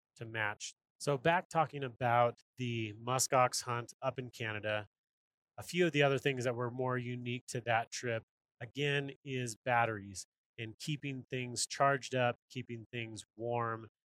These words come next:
not just your hands, but also the batteries that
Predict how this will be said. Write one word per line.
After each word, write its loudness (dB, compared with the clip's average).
not -4
just -6
your -10
hands, 0
but -2
also 2
the -20
batteries 0
that -12